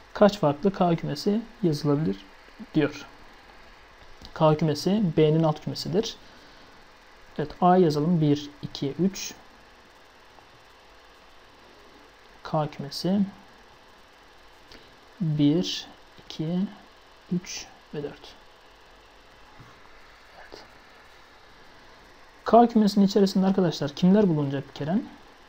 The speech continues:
A'yı kapsadığı için bir, iki, üç elemanları bulunacak.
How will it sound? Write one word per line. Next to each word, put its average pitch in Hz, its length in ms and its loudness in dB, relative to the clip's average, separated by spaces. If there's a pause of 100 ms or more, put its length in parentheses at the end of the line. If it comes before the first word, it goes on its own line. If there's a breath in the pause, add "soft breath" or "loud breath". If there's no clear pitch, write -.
(840)
A'yı 165 240 4
kapsadığı 160 400 -2
için 160 360 0
bir, 156 320 0 (260)
iki, 170 380 -4 (360)
üç 185 160 -2
elemanları 139 440 -4
bulunacak. 190 480 2